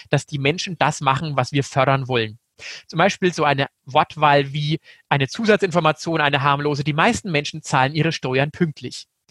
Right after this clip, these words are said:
So eine Information führt natürlich dazu, dass jeder sofort denkt, "Na, ich will auch zu den meisten Menschen gehören und meine Steuern pünktlich zahlen."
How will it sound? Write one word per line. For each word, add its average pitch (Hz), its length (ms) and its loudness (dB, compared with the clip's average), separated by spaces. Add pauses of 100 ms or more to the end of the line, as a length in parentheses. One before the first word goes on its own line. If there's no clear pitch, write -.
(240)
So - 160 2
eine 220 200 6
Information 156 600 -2
führt - 220 -4
natürlich 160 320 -2
dazu, 190 320 -2
dass - 240 0 (260)
jeder 185 180 6
sofort 170 320 0
denkt, 170 260 0
"Na, 147 120 4
ich - 160 -6
will 165 100 -2
auch 208 140 4
zu - 100 -2
den 160 140 0
meisten 123 380 0
Menschen 123 260 -4
gehören 127 280 0
und 123 60 -4
meine 123 200 -2
Steuern 123 320 0
pünktlich 135 380 -2
zahlen." 110 320 -2